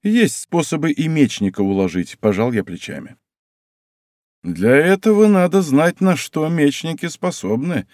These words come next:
улыбнулся он. "Цуцуи-сан", улыбнулся я. "Мы живём в век высоких технологий.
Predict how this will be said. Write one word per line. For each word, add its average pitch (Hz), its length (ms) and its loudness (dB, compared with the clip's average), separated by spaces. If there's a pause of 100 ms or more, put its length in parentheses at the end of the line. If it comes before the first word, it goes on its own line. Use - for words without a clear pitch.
(140)
улыбнулся 107 600 2
он. - 220 -14 (680)
"Цуцуи-сан", 120 920 -2
улыбнулся 95 560 -2
я. 85 240 -10 (540)
"Мы 196 160 4
живём 175 320 2
в 113 60 -2
век 151 280 -2
высоких 139 500 -2
технологий. 110 720 -4